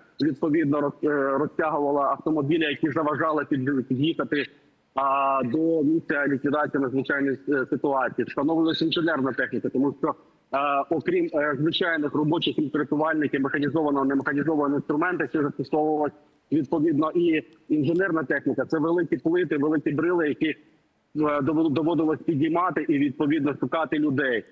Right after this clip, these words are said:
Загалом, перше зада-, завдання рятувальників перше завдання рятувальників — це пошук і порятунок людей. І ті, хто можна зараз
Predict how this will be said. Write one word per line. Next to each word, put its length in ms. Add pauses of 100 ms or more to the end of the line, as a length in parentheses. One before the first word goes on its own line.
(320)
Загалом, 680
перше 360
зада-, 420
завдання 560
рятувальників 840 (300)
перше 320
завдання 340
рятувальників — 680 (240)
це 80
пошук 580 (220)
і 100
порятунок 720 (220)
людей. 520
І 120
ті, 200
хто 320
можна 400
зараз 360